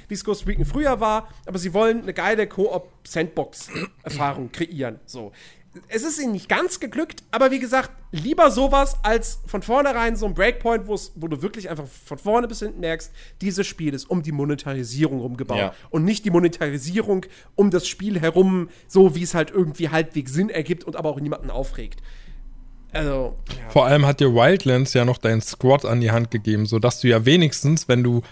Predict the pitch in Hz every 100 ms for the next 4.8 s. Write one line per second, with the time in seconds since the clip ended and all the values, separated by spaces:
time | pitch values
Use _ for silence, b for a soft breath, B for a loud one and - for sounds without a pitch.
0 | B 117 - 143 156 131 127 160 - -
1 | 113 107 113 - 151 120 - - 120 120
2 | 117 151 - 120 143 - - b b -
3 | 117 131 123 160 175 - 131 139 135 120
4 | 123 110 - 139 - 123 120